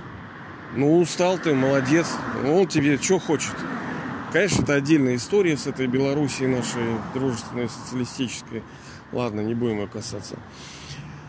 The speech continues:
В общем, властью, данной мне свыше, я благословляю вас на то, чтобы вы, погружаясь в слова Божии, в это все вы извлекали максимум, максимум, максимум из всего.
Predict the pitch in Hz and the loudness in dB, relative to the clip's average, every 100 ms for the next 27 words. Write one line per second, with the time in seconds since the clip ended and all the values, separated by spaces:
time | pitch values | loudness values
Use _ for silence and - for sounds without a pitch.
0 | - - - 151 160 156 139 120 135 170 | -18 -18 0 2 4 4 2 2 2 0
1 | - 151 143 139 135 131 120 139 143 143 | 0 0 2 2 4 2 2 0 0 2
2 | 147 131 143 135 120 143 147 156 139 127 | 2 2 2 2 0 0 2 4 4 2
3 | 123 117 113 135 135 131 139 135 139 123 | 2 0 -4 -8 -10 -10 -8 -2 -2 -2
4 | 135 123 165 151 - 120 120 131 151 139 | -4 -4 -2 -4 -4 -2 0 2 2 0
5 | 123 104 - - - - 123 127 123 135 | -4 -12 -16 -18 -20 -8 -2 0 2 2
6 | 127 110 - 127 123 120 113 151 131 127 | 2 0 -2 0 0 0 0 0 2 2
7 | 117 107 107 107 110 127 120 107 - 139 | 0 -2 -6 -4 -2 -2 -2 -4 -2 -2
8 | 117 123 110 117 127 117 117 117 110 110 | 0 -2 -2 -4 -2 -2 -4 -4 -4 -4
9 | 113 - 98 90 - - 104 107 113 110 | -6 -8 -8 -12 -16 -12 -6 -4 -4 -4
10 | - 98 92 104 - - 104 104 107 - | -10 -10 -12 -16 -16 -8 -6 -4 -6 -8
11 | - 92 92 104 - 107 98 | -12 -12 -12 -12 -10 -8 -8